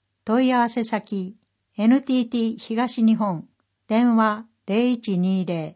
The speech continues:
一一六一一六。光回線サービス申し込み問い合わせ先、インターネット接続サービスを提供している各事業者、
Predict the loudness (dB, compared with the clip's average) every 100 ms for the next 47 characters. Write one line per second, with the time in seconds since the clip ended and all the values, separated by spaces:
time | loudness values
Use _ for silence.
0 | _ -16 -4 -2 -2 -4 -8 -8 -14 _
1 | _ -8 -2 -2 -2 -8 -10 -12 -20 _
2 | _ _ _ _ _ _ _ _ _ _
3 | _ _ _ _ _ _ -6 0 0 0
4 | 0 -2 -2 -2 -4 -6 -2 0 0 -4
5 | -4 -2 0 -2 -2 -2 -2 -2 -8 _
6 | -4 0 0 0 -2 -4 -6 -8 -8 -10
7 | -12 _ _ _ _ _ _ _ _ _
8 | 2 4 4 4 4 2 -2 -4 -2 -4
9 | -2 -2 -2 -2 0 0 0 -4 -4 -4
10 | -4 -4 -4 0 0 0 -2 -2 -2 -2
11 | -6 -10 _ -10 -8 -4 -6 -4 -2 0
12 | 0 -2 -6 -8